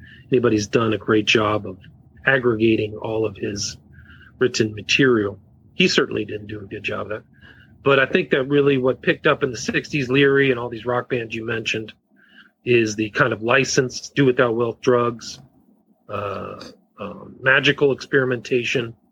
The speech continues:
sexual, uh, libertinism, and, uh, really kind of being your own god. That was what Crowley said. His Liber seventy-seven was Liber Oz,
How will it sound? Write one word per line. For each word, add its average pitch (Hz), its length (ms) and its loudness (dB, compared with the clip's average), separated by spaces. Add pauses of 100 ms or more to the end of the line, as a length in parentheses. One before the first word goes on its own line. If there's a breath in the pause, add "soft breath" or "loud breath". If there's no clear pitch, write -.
(600)
sexual, 127 760 2 (580)
uh, 113 180 -4
libertinism, 123 1040 0 (760)
and, 104 520 -4
uh, 98 320 -4 (1040)
really 180 220 4
kind 151 240 4
of 123 120 0 (280)
being 156 180 4
your 143 160 4
own 127 80 2
god. 117 260 0
That 113 100 -2
was 113 140 -10
what 113 140 -10
Crowley 117 360 0
said. 113 280 0
His 131 200 2
Liber 131 280 4
seventy-seven 117 880 0
was 101 200 -6
Liber 117 360 2
Oz, 113 420 2